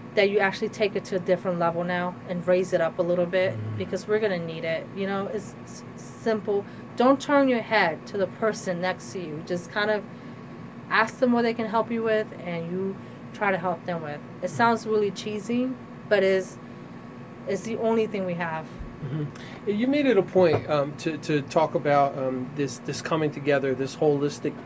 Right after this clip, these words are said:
Speaker 2: um, movement of
Speaker 1: Right.
Speaker 2: folks. And, um, and obviously, because you're international, you, you have your, your, your,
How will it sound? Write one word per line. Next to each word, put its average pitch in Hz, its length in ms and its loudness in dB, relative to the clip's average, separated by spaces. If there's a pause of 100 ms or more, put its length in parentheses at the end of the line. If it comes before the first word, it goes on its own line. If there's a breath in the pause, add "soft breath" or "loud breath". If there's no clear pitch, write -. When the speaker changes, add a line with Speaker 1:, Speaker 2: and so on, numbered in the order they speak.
(360 loud breath)
Speaker 2:
um, 131 200 0
movement 139 440 0 (120)
of 127 120 -4
Speaker 1:
Right. - 0 -
Speaker 2:
folks. - 460 -2 (340 loud breath)
And, 151 180 4
um, 143 240 6 (120)
and 156 140 4
obviously, 160 440 6
because 147 240 2
you're 151 140 6
international, 143 640 2
you, 160 260 -4 (160)
you 170 280 2
have 147 200 4
your, 151 220 4 (280 loud breath)
your, 151 140 4 (160)
your, 143 300 2